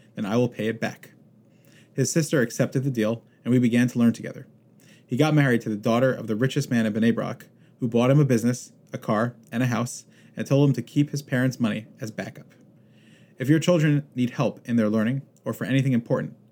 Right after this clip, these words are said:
pay for it. A Baal Bitachon moves forward whenever he needs something for ruchnias, for spiritual growth. I knew that Moshe would benefit from the tutoring, and he certainly did. I helped him catch up on his learning, and he became an Erlich Torah Yid. Promising career. How many times do I hear people say,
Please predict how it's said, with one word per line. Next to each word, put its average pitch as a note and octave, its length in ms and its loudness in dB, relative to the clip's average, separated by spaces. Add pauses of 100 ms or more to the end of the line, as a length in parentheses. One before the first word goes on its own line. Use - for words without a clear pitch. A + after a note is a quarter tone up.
pay F3+ 160 -2
for D3 160 -4
it. - 160 -14 (400)
A - 60 -10
Baal D3 160 2
Bitachon D3 360 0
moves C#3+ 220 4
forward A2+ 340 2
whenever B2+ 280 -2
he C3 100 0
needs B2+ 180 -2
something A2 440 -6
for A2+ 120 -8
ruchnias, A2 460 -4
for - 100 -20
spiritual A#2 420 -6
growth. - 360 -10 (460)
I A#2+ 60 -2
knew D3 120 8
that D#3+ 160 4
Moshe B2+ 220 2
would A2 180 0
benefit C3 320 -2
from C3+ 140 -4
the C#3 80 -2
tutoring, G#2+ 400 -6 (440)
and A2+ 120 -2
he A#2 40 4
certainly A#2+ 300 0
did. D3 280 2 (460)
I - 100 -8
helped C#3 220 -2
him C#3+ 120 0
catch C#3 260 -2
up B2+ 140 -4
on A#2 80 -2
his B2+ 160 -4
learning, B2 280 -2 (400)
and B2 120 -4
he B2 60 4
became A2+ 260 0
an G#2+ 180 -2
Erlich B2+ 300 0
Torah G#2+ 260 -2
Yid. - 240 -8 (920)
Promising B2+ 440 0
career. - 320 -8 (800)
How D3 100 2
many F3+ 100 6
times D#3+ 280 0
do C#3 60 4
I B2+ 60 2
hear C3 140 2
people B2 240 -6
say, G#2+ 320 -4